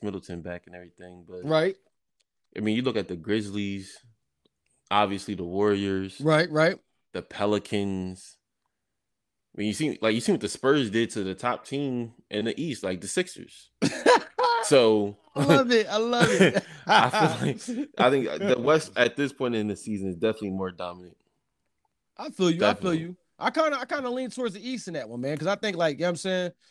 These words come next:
Speaker 2: Uh, I think that the, uh, uh, the Bulls, I think the Bulls is gonna, you know what I'm saying, uh, make it, like, make a good run. We still got the Miami Heat. So I
Speaker 1: Right,
Speaker 2: kinda like
Speaker 1: are, we're talking about right now, right?
Speaker 2: Yeah, we talking about
Speaker 1: Yeah.
Speaker 2: right now. Yeah, yeah.
Speaker 1: Yeah.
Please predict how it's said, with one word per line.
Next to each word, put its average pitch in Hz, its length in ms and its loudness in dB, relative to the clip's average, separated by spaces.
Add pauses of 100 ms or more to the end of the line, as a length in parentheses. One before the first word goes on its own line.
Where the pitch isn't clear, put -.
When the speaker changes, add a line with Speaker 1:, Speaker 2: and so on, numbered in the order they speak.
(380)
Speaker 2:
Uh, 175 480 4 (480)
I 143 60 -16
think 202 220 -4
that 190 180 0
the, 180 100 -2
uh, 180 60 0
uh, 156 500 -2
the 131 120 -10
Bulls, 226 680 0 (400)
I - 20 -18
think 190 160 -4
the 160 60 -6
Bulls 175 340 -2
is 175 80 -8
gonna, 190 220 2
you 180 80 -2
know 190 60 2
what - 20 4
I'm 175 60 -2
saying, 185 420 -2
uh, 175 180 2
make 180 180 -2
it, 175 60 -4
like, 165 220 -2
make 170 180 -6
a 160 40 -4
good 165 220 2
run. 185 220 2
We 190 80 -2
still 196 160 2
got 156 120 6
the 131 60 -4
Miami 165 340 2
Heat. 208 320 0 (720)
So 196 200 6
I 208 80 10
Speaker 1:
Right, 143 140 6
Speaker 2:
kinda 214 120 2
like 185 260 0
Speaker 1:
are, 120 180 0
we're 117 180 -2
talking 127 160 -2
about 107 80 0
right 98 160 0
now, 110 240 -2
right? 92 320 -8 (160)
Speaker 2:
Yeah, 359 120 4
we 330 100 4
talking 311 160 0
about 320 160 4
Speaker 1:
Yeah. 392 80 -6
Speaker 2:
right - 20 -4
now. 220 80 -2
Yeah, 247 220 -4 (100)
yeah. 226 160 -6
Speaker 1:
Yeah. - 360 -4